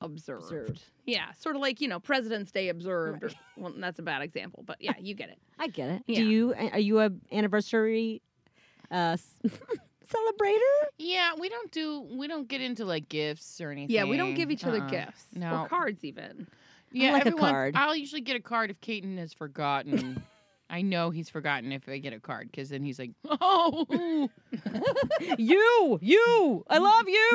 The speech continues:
Speaker 3: look, there, this is a card with a cat on it.
Speaker 1: <laughs>
Speaker 3: You like funny things." And I'm like, "Mm-hmm, mm-hmm." At least it's not a bag of Cheetos like I get for Mother's Day.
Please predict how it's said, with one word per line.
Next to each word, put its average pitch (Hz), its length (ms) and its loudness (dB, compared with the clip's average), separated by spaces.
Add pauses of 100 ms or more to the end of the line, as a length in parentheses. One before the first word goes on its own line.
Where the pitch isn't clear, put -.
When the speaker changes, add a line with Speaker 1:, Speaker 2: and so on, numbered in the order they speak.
(120)
Speaker 3:
look, 240 160 -2
there, 311 280 4
this 254 240 0
is 285 100 -10
a 339 60 -2
card 330 260 2
with 330 80 -2
a 370 60 0
cat 381 360 6
on 277 240 4
it. 214 200 0
Speaker 1:
<laughs> 285 1200 0
Speaker 3:
You 453 140 4
like 330 140 2
funny 214 320 2
things." 202 480 -2
And 269 120 0
I'm 269 180 0
like, 311 200 -2
"Mm-hmm, 302 340 -6
mm-hmm." 196 220 -10
At - 840 -10
least 208 180 -6
it's 220 120 -6
not 226 120 -2
a 220 60 -2
bag 226 220 -2
of 220 60 -8
Cheetos 165 460 -2
like 170 140 -6
I 165 80 -4
get 170 160 -8
for - 80 -10
Mother's 208 260 -4
Day. 170 160 -4